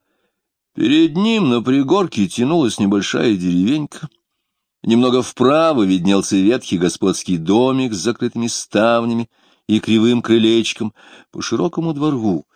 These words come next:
от самых ворот росла крапива, зелёная и густая, как конопля. Тут же стоял дубовый ещё крепкий анбарчик. Это был Васильевский.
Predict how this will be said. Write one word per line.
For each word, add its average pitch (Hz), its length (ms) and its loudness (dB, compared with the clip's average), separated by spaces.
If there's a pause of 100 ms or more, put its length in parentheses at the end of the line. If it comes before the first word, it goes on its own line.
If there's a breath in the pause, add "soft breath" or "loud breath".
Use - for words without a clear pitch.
(280 soft breath)
от 98 160 -2
самых 107 420 -2
ворот 127 360 0
росла 120 400 0
крапива, 92 640 0
зелёная 120 560 0
и 92 40 0
густая, - 600 -2
как - 260 -6
конопля. 123 640 -2 (320 loud breath)
Тут 120 240 -2
же 92 120 0
стоял 92 400 0
дубовый 123 760 0
ещё 127 340 -6
крепкий 95 680 -4 (380)
анбарчик. 90 1160 -2 (180)
Это - 220 -8
был 107 180 -4
Васильевский. 92 960 -10